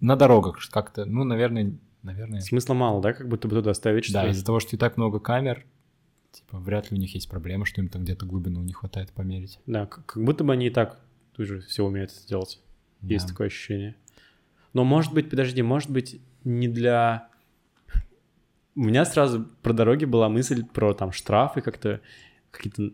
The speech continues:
Speaker 2: нарушения определять. Может быть, для безопасности это и, и имеет смысл сделать.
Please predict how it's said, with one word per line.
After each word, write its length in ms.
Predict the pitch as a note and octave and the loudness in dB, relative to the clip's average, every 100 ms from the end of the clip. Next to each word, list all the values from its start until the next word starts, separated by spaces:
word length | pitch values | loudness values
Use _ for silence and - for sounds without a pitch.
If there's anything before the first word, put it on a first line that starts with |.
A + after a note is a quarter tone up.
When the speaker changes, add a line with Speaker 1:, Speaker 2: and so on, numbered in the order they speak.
| - | -6
Speaker 2:
нарушения 840 | A#2+ B2 A2 A2 G2+ - B2 C#3+ | -6 -2 0 2 2 2 2 2
определять. 400 | B2+ A2+ A2+ G#2+ | 0 0 0 2
Может 220 | A2+ B2+ C3 | 2 2 2
быть, 100 | A#2+ | 2
для 100 | A#2 | 2
безопасности 640 | A#2 A#2 A#2+ A2 G#2+ G#2 | 2 4 2 2 -2 -4
это 180 | F#2+ G2+ | -4 -6
и, 40 | |
и 400 | - A#2 A2+ A2 | -8 -6 -8 -2
имеет 220 | G#2 G#2 - | -2 -2 -4
смысл 260 | G#2 G2 | -6 -6
сделать. 420 | F#2 G2 F#2 - | -4 -2 -4 -6